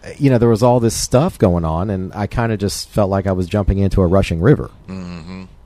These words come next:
Speaker 1: And I didn't know which way to swim. I, I, I basically just went with it, you know. So hopefully giving new people, uh, whether they're volunteers or party members, a, a safe haven, a warm place to come and say, Look, we, you're, you're among brothers and sisters here.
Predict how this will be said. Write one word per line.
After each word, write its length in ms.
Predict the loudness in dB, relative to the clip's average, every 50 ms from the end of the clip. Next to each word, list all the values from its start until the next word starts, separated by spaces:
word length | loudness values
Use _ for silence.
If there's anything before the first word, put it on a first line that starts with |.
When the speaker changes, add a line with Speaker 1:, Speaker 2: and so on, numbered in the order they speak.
| _ -14 -6
Speaker 1:
And 200 | -2 -2 0 0
I 60 | 0 0
didn't 200 | 0 0 0 2
know 100 | 2 4
which 180 | 4 2 2 0
way 120 | -2 -2
to 80 | -2 -6
swim. 360 | -8 -8 -8 -8 -8 -10 -14 -18 -20 -20 -18 -10 -10
I, 80 | -8 -6 -4 -4 -4 -4 -4
I, 60 | -4
I 40 | 0
basically 320 | 2 2 2 2 0 -4
just 220 | -4 -4 -6 -4
went 160 | -4 -4 -2 0
with 200 | -2 -2 -2 -2
it, 140 | -8 -10 -12 -20 _ -20 -20 -20 -20 -20 -20 -14
you 100 | -10 -10
know. 220 | -8 -8 -8 -10 -12
So 360 | -12 -10 -8 -6 -6 -8 -10 _ -18 -20 -20 -20 -20 _ -8
hopefully 400 | -8 -8 -6 -4 -2 -2 0 0
giving 320 | 0 0 0 0 0 -2 -2
new 120 | -4 -2
people, 500 | -2 -2 -2 -2 -4 -4 -6 -4 -6 -6 -10 -14 -20 _ -14
uh, 380 | -10 -8 -8 -8 -8 -10 -12 -14 -18 -16 -6 -2
whether 260 | -2 -2 0 -2 -2
they're 100 | -2 -2
volunteers 540 | -2 -2 -2 -2 -4 -4 -4 -4 -2 -4 -6
or 60 | -8
party 280 | -6 -4 -4 -2 -2
members, 460 | -2 -4 -4 -4 -4 -6 -8 -8 -12 -20 -20 -20 _ _ _ _ _ _ _ _ _ _ _ _ -14
a, 120 | -14 -14 -16 _ _ _ _ -8
a 60 | -6
safe 280 | -4 0 2 2 2 2
haven, 280 | 0 -2 -2 -4 -8 -10
a 60 | -6
warm 220 | -4 -4 -4 -4
place 260 | -4 -4 -4 -4 -4
to 80 | -6 -10
come 380 | -6 -6 -4 -2 -2 -4 -4 -6
and 60 | -4
say, 180 | -2 0 0
Look, 240 | 0 0 0 -2 -2 -4 -4
we, 160 | -4 -4 -4
you're, 320 | -2 0 2 2 2 2 0 -2
you're 180 | -2 0 0 0
among 300 | 0 0 -2 -2 -2 0
brothers 340 | 2 2 2 2 0 -2
and 80 | -4 -8
sisters 400 | -4 -4 -4 -4 -4 -6 -8 -4
here. 300 | -2 -2 -2 -2 -4 -6